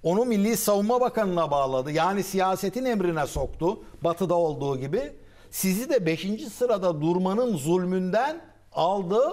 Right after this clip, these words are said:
Olmanız gereken yere protokolde Cumhurbaşkanı, Meclis Başkanı ve şimdi siz üçüncü sıradasınız. Başbakan olmadığı için. Siz neden rahatsızlık duydunuz? Ben askerin ağzından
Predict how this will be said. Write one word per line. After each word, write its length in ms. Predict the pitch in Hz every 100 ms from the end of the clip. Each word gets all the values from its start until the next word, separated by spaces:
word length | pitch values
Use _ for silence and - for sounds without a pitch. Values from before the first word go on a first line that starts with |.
| -
Olmanız 500 | 175 175 185 226 156
gereken 380 | 180 165 170 160
yere 560 | 160 147 147 175 311 - - - -
protokolde 680 | 190 190 170 170 151 160 147
Cumhurbaşkanı, 720 | 170 196 180 151 - 139 139
Meclis 440 | 151 156 196 -
Başkanı 400 | 160 - 185 240
ve 80 | 214
şimdi 280 | - 151 202
siz 220 | - 185
üçüncü 300 | 143 - 151
sıradasınız. 720 | - 180 123 110 - - - - - - 131
Başbakan 440 | 127 120 120 135
olmadığı 420 | 123 123 113 117
için. 260 | 113 - - - - - - - - - - - - - -
Siz 200 | - 147
neden 340 | 151 196 269
rahatsızlık 580 | 254 180 - 107 107 107
duydunuz? 560 | 117 104 143 202 - - - - - -
Ben 180 | 104 165
askerin 500 | 202 175 - 180 240
ağzından 680 | 226 175 156 160 175 196 156